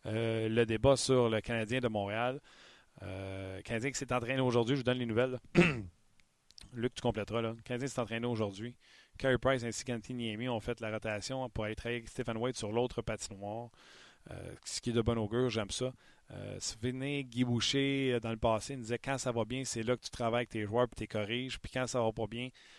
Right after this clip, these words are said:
faut que tu les encourages parce que, euh, c'est ça que t'as besoin. T'as besoin qu'ils gardent leur confiance, et cetera. » C'est pas le temps de les savonner puis de tenter de leur expliquer quelque chose à la sortie de zone, là. Tu fais des ajustements. Tandis que quand ça va bien, c'est là que tu peux rentrer des nouvelles choses dans leur, euh,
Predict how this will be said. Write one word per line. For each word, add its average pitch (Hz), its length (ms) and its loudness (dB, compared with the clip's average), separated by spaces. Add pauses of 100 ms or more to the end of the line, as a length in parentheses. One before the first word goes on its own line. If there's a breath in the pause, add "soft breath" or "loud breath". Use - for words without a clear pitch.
(140)
faut 139 100 2
que - 80 -8
tu - 80 0
les 117 120 2
encourages 113 520 2
parce 110 160 -4
que, - 120 -4 (360)
euh, 110 440 -10
c'est - 200 -6
ça 139 140 0
que - 40 -14
t'as 123 120 2
besoin. 113 400 0
T'as 113 160 -2
besoin 113 340 0
qu'ils 117 180 -14
gardent 120 200 2
leur 113 120 -2
confiance, 113 460 -4
et 113 80 -2
cetera. » 113 300 0
C'est - 80 -8
pas 120 80 2
le 113 60 0
temps 131 240 -2 (400 soft breath)
de 113 100 0
les 113 160 0
savonner 120 560 0
puis 113 160 -6
de 113 220 0 (400 loud breath)
tenter 131 280 2
de 127 80 -4
leur 117 140 4
expliquer - 340 -4
quelque 95 240 -4
chose 131 300 2
à 120 40 2
la 113 60 0
sortie - 300 -8
de 104 60 -14
zone, 127 240 0
là. 131 80 -8 (320 soft breath)
Tu - 60 -14
fais 139 100 4
des 117 200 2
ajustements. 113 440 0
Tandis 110 200 -6
que - 100 -18
quand 151 140 4
ça 143 120 4
va 120 100 6
bien, 131 160 0
c'est 123 160 -2
là 127 100 2
que - 60 -8
tu - 80 -14
peux 117 140 2
rentrer 113 280 -2
des 117 120 -4
nouvelles 120 280 4
choses 127 280 2
dans 110 160 0
leur, 110 300 0
euh, 104 140 -2